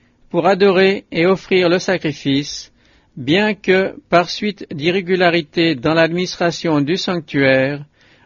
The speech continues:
on n'y réclamait plus ses services.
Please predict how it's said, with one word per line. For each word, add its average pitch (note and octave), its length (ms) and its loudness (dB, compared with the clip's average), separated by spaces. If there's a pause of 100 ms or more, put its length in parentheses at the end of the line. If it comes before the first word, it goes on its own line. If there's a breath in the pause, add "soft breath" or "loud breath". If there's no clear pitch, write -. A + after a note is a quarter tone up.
(120 soft breath)
on D#3+ 140 0
n'y F#3 100 2
réclamait F3 460 2
plus G3 420 -4
ses - 220 -4
services. B2 760 -4